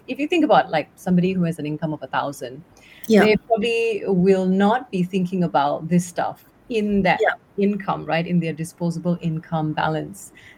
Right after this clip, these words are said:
Speaker 1: They would have
Speaker 2: Yeah.
Speaker 1: thought about their T V, they would have thought about their eating out, they would have thought about all of that, but not thought about this,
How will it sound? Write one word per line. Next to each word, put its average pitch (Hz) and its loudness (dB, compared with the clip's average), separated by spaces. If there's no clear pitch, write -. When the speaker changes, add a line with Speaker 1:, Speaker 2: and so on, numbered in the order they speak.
Speaker 1:
They 185 0
would 180 4
have 175 4
Speaker 2:
Yeah. 202 6
Speaker 1:
thought 185 -4
about 170 0
their 156 -4
T 233 -12
V, 214 -4
they 196 0
would 170 -2
have 165 -4
thought 170 0
about 156 -2
their 156 -4
eating 196 -6
out, 165 2
they 160 -8
would 160 -6
have 160 -8
thought 165 -4
about - -4
all 247 0
of 269 -6
that, 156 2
but 156 -10
not 180 2
thought 165 -4
about 147 -8
this, 156 -6